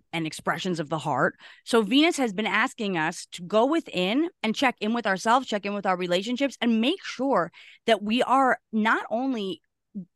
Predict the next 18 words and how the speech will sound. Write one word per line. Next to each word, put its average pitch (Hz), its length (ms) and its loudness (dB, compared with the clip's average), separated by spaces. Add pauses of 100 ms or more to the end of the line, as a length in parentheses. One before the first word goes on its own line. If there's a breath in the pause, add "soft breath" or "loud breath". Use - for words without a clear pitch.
(360)
truthfully 359 520 2
expressing 190 760 0 (520 soft breath)
the 202 200 4
values, 208 760 2
or, 285 140 2
and 277 140 6
not 339 180 2
even, 220 320 -2 (100)
we're 240 200 -6
gonna 330 160 4
get 277 200 0
to 262 100 -2
express 220 340 -2
them 196 140 -2
more 190 380 2
as 180 280 2
we 165 300 -4 (300 soft breath)
move 214 220 -4